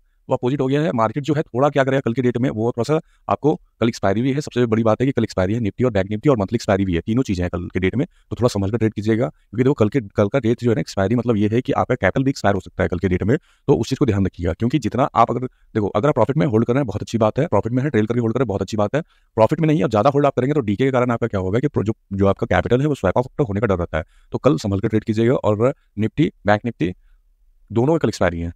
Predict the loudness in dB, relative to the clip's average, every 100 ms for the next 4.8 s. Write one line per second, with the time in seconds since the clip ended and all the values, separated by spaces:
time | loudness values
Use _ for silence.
0 | -6 -4 -2 0 0 0 -2 0 -2 0
1 | -2 -2 -2 -2 0 0 -2 -8 -2 -2
2 | -2 -4 -2 -2 0 0 2 0 -2 -2
3 | -4 -2 -2 0 0 0 0 0 -2 -6
4 | _ _ 0 2 2 2 2 0